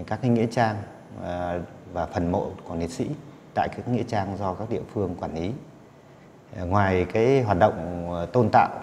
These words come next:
ờ, các cái công trình ghi công liệt sĩ, thì thành phố cũng tổ chức, ừ, ờ, thành lập các cái đoàn đại biểu đi thăm, tặng quà cho các cái, tại các cái trung tâm,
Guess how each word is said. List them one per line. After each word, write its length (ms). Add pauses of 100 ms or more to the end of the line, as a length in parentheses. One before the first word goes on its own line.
(400)
ờ, 440 (160)
các 160
cái 100
công 180
trình 220
ghi 120
công 160
liệt 100
sĩ, 180 (640)
thì 160
thành 220
phố 400 (100)
cũng 260
tổ 120 (100)
chức, 180 (180)
ừ, 60 (1300)
ờ, 180
thành 160
lập 440
các 200
cái 140
đoàn 460 (720)
đại 120
biểu 240 (200)
đi 220
thăm, 280
tặng 200
quà 280 (420)
cho 340 (140)
các 160 (140)
cái, 280 (400)
tại 200
các 180
cái 120
trung 200
tâm, 140